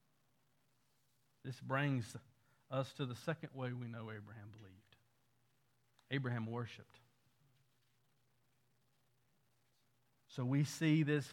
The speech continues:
faith alone demonstrating itself in two primary ways in his life, obedience and worship. And listen,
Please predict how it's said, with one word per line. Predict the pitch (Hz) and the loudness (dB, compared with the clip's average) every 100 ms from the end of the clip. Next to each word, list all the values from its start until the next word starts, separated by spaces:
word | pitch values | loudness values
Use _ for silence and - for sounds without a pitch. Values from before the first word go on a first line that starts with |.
| - | 2
faith | 156 160 - | 2 2 0
alone | 139 147 156 156 135 | 2 6 6 6 4
demonstrating | 143 160 160 156 160 156 147 | 4 4 4 4 4 4 4
itself | 135 - 156 156 151 | 0 2 6 6 6
in | 127 | -2
two | 110 180 170 | 0 4 4
primary | 165 143 139 135 135 | 6 4 4 2 6
ways | 147 165 165 | 8 10 8
in | 139 | 4
his | 123 117 | 0 4
life, | 131 165 208 233 - - - - | 12 12 12 8 -4 -20 -20 0
obedience | 131 127 117 185 240 247 247 220 | 2 4 12 12 12 12 10 10
and | 170 | 12
worship. | 160 165 - 120 98 - - _ _ _ _ _ _ _ _ _ _ _ _ _ _ _ _ _ - | 12 12 10 0 -4 -12 -20 _ _ _ _ _ _ _ _ _ _ _ _ _ _ _ _ _ 0
And | 135 | 10
listen, | 175 202 139 | 12 12 6